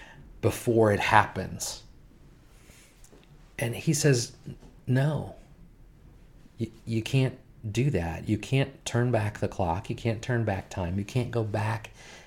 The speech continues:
and do that." And the truth is, the, I provided for you the information.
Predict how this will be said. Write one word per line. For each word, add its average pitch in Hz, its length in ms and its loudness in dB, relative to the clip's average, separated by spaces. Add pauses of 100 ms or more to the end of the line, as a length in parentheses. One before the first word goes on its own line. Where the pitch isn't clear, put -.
(160)
and 101 240 0
do 127 200 2
that." 98 260 0
And 123 120 2
the 120 60 2
truth 202 400 0
is, 92 320 -4 (800)
the, 120 200 0 (300)
I 117 100 0
provided 127 680 0
for 117 140 -2
you 104 200 2
the 104 220 0
information. 110 800 -2